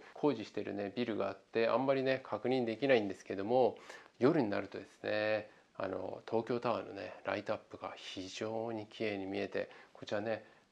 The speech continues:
東京タワービューのね、客室だったんですね。いや、非常に綺麗でね、とてもいいです。ということで、ちょっとね、明かりを消して、夜景の方をね、皆さんにお見せしたいなと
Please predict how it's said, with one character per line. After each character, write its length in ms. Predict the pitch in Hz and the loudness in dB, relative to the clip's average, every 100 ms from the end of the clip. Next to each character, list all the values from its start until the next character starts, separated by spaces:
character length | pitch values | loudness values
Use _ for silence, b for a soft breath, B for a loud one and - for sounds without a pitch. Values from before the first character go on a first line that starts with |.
| - | -8
東 180 | 107 117 | -2 -2
京 200 | 135 123 | 0 -2
タ 160 | 120 113 | 2 4
ワ 200 | 117 113 | 6 4
ー 60 | 113 | 2
ビ 100 | 120 | -2
ュ 120 | 101 | -2
ー 0 | |
の 60 | 95 | -4
ね、 260 | 98 95 - | -6 -6 -6
客 240 | 98 98 | -8 -8
室 160 | - 107 | -2 0
だ 60 | |
っ 100 | 104 | 0
た 80 | 95 | -4
ん 60 | 87 | -10
で 60 | |
す 120 | - | -8
ね。 440 | 95 95 101 101 92 | -4 -2 -2 -2 -6
い 20 | 92 | -8
や、 100 | 95 | -8
非 260 | - 98 | -10 -12
常 320 | 92 104 104 104 | -6 -2 -2 -2
に 140 | 104 | -4
綺 160 | - 110 | -2 0
麗 120 | 92 | 0
で 80 | 90 | -4
ね、 200 | 90 - | -12 -8
と 80 | 107 | -2
て 120 | 113 | 2
も 260 | 101 101 - - | 2 2 -2 -6
い 120 | 98 | -4
い 40 | |
で 120 | 113 | -4
す。 260 | - - - - | -6 -10 -8 2
と 80 | |
い 40 | 147 | 4
う 40 | |
こ 100 | 147 | 4
と 100 | 143 | 4
で、 140 | 117 101 | 2 0
ち 120 | 143 | -2
ょ 20 | |
っ 40 | |
と 100 | - | -4
ね、 160 | 98 95 - | -4 -4 -4
明 100 | 104 | -2
か 140 | - | 2
り 120 | 127 127 | 2 2
を 80 | |
消 140 | 123 120 | 0 -4
し 100 | - | 0
て、 280 | 113 110 - - _ _ B B B B - | 2 2 0 -14 _ _ B B B B -6
夜 120 | 98 | 0
景 120 | 127 | 4
の 100 | 123 | 4
方 100 | 120 | 4
を 60 | 113 | 0
ね、 220 | 87 92 104 | -2 -8 -2
皆 180 | 107 | -2
さ 140 | 113 95 | -2 -4
ん 60 | 92 | -6
に 100 | - | -8
お 100 | 101 | -10
見 80 | 101 | -10
せ 160 | - | -10
し 80 | 98 | -6
た 140 | - 98 | -2 -2
い 40 | |
な 120 | 95 | -2
と 360 | 92 - 139 | -4 0 0